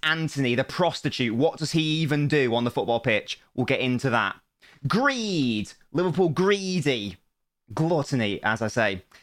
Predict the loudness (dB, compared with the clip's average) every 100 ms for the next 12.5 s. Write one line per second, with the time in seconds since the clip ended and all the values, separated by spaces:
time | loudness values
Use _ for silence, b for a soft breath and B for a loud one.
0 | b -2 0 2 2 0 -4 _ _ _
1 | _ _ -4 -2 0 -2 -4 -6 -10 -10
2 | -4 -2 -2 -4 -8 -12 -14 -4 -2 -2
3 | 0 0 -2 -6 B B B B _ _
4 | _ _ -4 0 2 2 0 -2 -4 -12
5 | _ _ _ _ _ _ _ 0 0 0
6 | 0 2 2 0 -2 0 2 2 4 2
7 | 0 -4 -10 -6 -2 -2 0 -2 0 0
8 | 0 0 0 0 0 0 0 -4 -14 -16
9 | _ -4 -2 -2 0 0 0 0 2 2
10 | 4 4 4 0 -4 -4 2 2 4 4
11 | 4 0 -6 -2 -2 -2 0 0 2 2
12 | 2 2 2 0